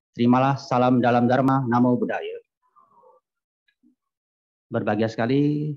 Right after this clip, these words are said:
kita dapat berkumpul bersama dan bertemu bersama. Saya baru kali ini kebaktian offline lagi ya, biasanya online. Bapak, Ibu, Saudara sekalian,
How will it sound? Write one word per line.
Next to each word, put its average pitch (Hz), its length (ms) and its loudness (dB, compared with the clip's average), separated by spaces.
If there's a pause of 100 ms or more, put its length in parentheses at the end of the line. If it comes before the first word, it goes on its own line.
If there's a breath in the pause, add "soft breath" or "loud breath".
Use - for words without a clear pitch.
kita 101 400 -4
dapat 98 400 -8
berkumpul 98 400 -6
bersama 110 560 -4 (160)
dan 95 320 -8
bertemu 98 320 -6
bersama. 107 480 -2 (960)
Saya 101 400 -4
baru 98 160 -2
kali 98 240 -4
ini 123 480 -2 (160)
kebaktian 101 640 -4 (240)
offline 107 320 -4
lagi 107 320 -4
ya, 110 80 -14 (560)
biasanya 101 880 -8
online. 95 400 -10 (1300)
Bapak, 95 240 -10
Ibu, 104 240 -8
Saudara 95 160 -8
sekalian, 117 560 -4